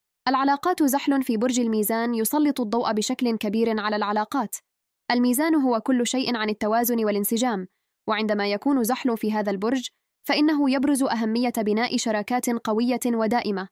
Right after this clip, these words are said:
هذا التأثير يشجعنا على التعامل مع العلاقات بجدية والعمل بجد للحفاظ عليها، سواء كانت صداقة أو علاقة غرامية أو شراكة عمل. زحل في برج الميزان يعلمنا أن نقدر ونستثمر في علاقاتنا مع الآخرين.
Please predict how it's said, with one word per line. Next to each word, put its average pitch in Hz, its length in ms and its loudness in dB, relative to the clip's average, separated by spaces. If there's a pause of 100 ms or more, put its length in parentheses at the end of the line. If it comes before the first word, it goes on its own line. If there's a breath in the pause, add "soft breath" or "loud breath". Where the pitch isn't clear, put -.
(480)
هذا 359 160 2
التأثير 262 540 0 (200)
يشجعنا 285 560 2
على 254 180 0
التعامل 233 480 0
مع 214 180 0
العلاقات 208 520 0
بجدية 214 600 0 (280)
والعمل 240 440 2
بجد 233 360 0
للحفاظ 220 560 0
عليها، 220 460 -2 (420)
سواء 285 360 2
كانت 233 320 -2
صداقة 220 600 -2
أو 208 100 0
علاقة 233 480 0
غرامية 214 680 0
أو 220 300 -2
شراكة 226 540 -2
عمل. 233 380 0 (380)
زحل 269 380 2
في 226 140 -2
برج 226 260 0
الميزان 220 600 0
يعلمنا 240 580 2
أن 220 200 -2
نقدر 240 500 0
ونستثمر 220 600 0
في 220 140 -2
علاقاتنا 214 640 0
مع 202 160 -2
الآخرين. 208 560 -2